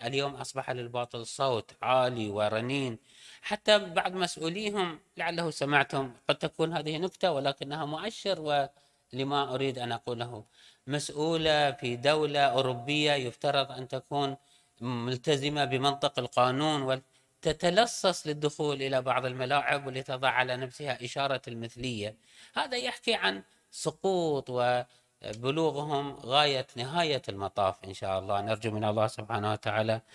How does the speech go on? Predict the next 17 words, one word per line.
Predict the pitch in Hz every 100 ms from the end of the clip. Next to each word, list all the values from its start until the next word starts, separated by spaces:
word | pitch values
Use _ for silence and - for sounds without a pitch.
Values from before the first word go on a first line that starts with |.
| - - - -
أن | 120
يحفظ | 131 - 123
الإنسانية | 110 104 104 113 104 113 107 98 92
وأن | 101 107
يحفظ | 117 135 113
مجتمعنا | 110 - 120 117 104 101 95 95
وأن | 104 110
يحفظ | 110 - 113
العالم | 110 98 117 123 120
الذي | 113 117 113
خلقه | 113 123 123 - 120
الله | 123 123
عز | 120 110
وجل، | 117 120 131 110 - - - - _
وأن | 113 117
يدفع | 135 143 - 127 110 - _ _ -
هذه | 127 113 123 127 117 113 110